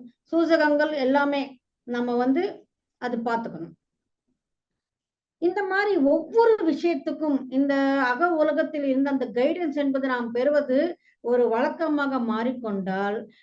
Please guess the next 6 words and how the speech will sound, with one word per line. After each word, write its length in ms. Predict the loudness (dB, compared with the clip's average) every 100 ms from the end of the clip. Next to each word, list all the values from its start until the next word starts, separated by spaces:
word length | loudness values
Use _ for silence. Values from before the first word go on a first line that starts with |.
| _ -6
நமக்கு 360 | 2 2 2 -4 -4 0
தேவைப்படும் 720 | 2 4 4 2 -2 -2 -2
போதெல்லாம் 680 | -2 -2 0 0 0 -2 -4 -8 -14 _ -2 0
எல்லாத்துக்குமே 840 | 2 2 0 -2 -8 -6 -4 -2 -2
இந்த 140 | -2 -2 -2
கைடன்ஸ் 400 | 0 2 0 -2